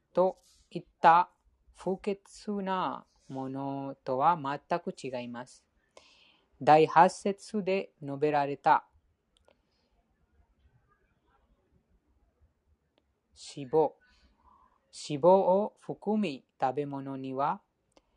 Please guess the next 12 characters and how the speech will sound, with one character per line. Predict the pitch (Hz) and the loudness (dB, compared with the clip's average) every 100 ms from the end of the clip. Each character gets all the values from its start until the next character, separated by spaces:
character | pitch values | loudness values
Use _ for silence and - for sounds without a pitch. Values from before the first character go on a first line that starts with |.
| _ _ _ _ _ _ | _ _ _ _ _ _
盗 | - 180 196 | 0 2 0
撮 | 196 190 - - 190 | -2 -4 -4 -10 -6
で | 180 185 - | -4 -6 -6
得 | 147 | 0
ら | 170 180 | 2 2
れ | 185 | -4
る | 185 185 143 160 _ _ _ _ _ | -4 -6 -6 -14 _ _ _ _ _
動 | 131 165 | -2 -2
物 | 175 - - 185 185 _ _ _ | -2 -10 -6 -6 -6 _ _ _
性 | - - 160 139 131 - _ _ - - | -20 -4 -2 -2 -6 -12 _ _ -20 -12
脂 | 147 | -4
肪 | 143 151 151 147 | 0 2 2 -4